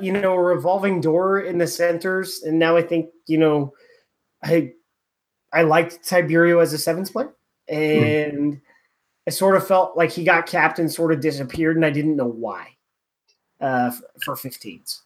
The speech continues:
Speaker 1: Um, so I think you're gonna see Tiberio, you're gonna see Bender. They're gonna be back on the radar for the Eagles. Uh, Bender,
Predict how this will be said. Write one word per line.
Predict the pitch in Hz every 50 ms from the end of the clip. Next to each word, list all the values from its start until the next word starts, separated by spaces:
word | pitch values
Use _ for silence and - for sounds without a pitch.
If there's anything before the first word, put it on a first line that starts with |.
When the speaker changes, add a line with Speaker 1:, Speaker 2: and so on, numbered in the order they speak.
| _
Speaker 1:
Um, | - 131 120 120 120 113 117 117
so | - - 160 156 147 139 131 123 127 - - - - - - - - -
I | - 147
think | 139 - 196 185 175 156 - - -
you're | - 170 170
gonna | 170 175 165
see | 165 170 175 156
Tiberio, | - 160 160 147 147 156 156 160 165 160 160 160 160 160 - _ _ -
you're | 160 160 156
gonna | 151 160
see | 151 151 - 151
Bender. | 139 131 139 147 156 151 160 156 147 147 - _ _ - - - - _ _ _ _ _ _ _
They're | - 135 127 180 170 175
gonna | 165 175 170 170
be | 156 160
back | 151 143 160 139 143 139 -
on | 156 143 135 131 131 131 127 123 123 120 - _
the | - 143
radar | 131 143 139 139 135 135 120 117
for | - - 127
the | 135 127
Eagles. | 123 120 120 120 117 117 113 110 - - -
Uh, | - 135 131
Bender, | 120 110 110 135 165 214 208 196 175 160 139 -